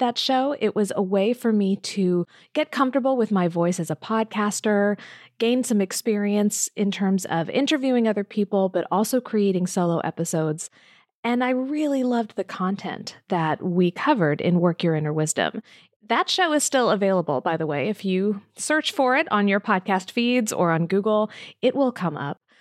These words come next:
But I have not produced an episode for that show in almost a year and a half,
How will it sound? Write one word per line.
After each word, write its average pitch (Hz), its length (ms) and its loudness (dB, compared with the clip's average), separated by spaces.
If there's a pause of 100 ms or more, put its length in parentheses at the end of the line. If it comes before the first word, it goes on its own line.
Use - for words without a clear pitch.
(340)
But 233 140 0
I 262 100 2
have 285 140 0
not 349 280 0
produced 330 400 0
an 302 120 0
episode 285 480 0
for 214 100 -4
that 196 180 -2
show 165 560 0
in 208 340 2
almost 262 380 -2
a 285 60 -2
year 254 180 2
and 240 80 2
a 226 40 2
half, 208 500 -4